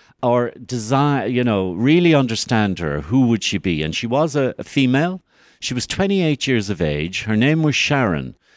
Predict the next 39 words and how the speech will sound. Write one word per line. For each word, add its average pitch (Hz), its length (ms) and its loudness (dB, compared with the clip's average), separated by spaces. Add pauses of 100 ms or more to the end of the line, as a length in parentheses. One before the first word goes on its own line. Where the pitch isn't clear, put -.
She 131 180 0
lived 143 240 2
in 156 120 -2
Blackrock 127 600 -2
and 110 140 -6
she 127 100 -4
worked 123 300 0
in 110 100 0
A 107 200 0
I 98 160 2
B 104 280 0
in 82 140 0
town. 76 500 -2 (380)
She - 160 -4
read 131 240 0
the 139 140 -2
Irish 147 320 -2
Times 190 400 -2
every 143 280 0
day 120 240 0
and 113 120 -2
she - 80 -6
bought 110 260 0
Image 113 320 0
magazine 92 560 -10
once 87 300 -10
a 98 40 -4
month. 76 440 -8 (320)
She - 120 -8
was 135 140 -4
one 208 160 2
of 214 100 2
these 175 220 2
people 151 360 -2
who 120 120 -4
s-, - 220 -10 (480)
who, 117 240 0
who 123 180 -4
shopped - 560 -4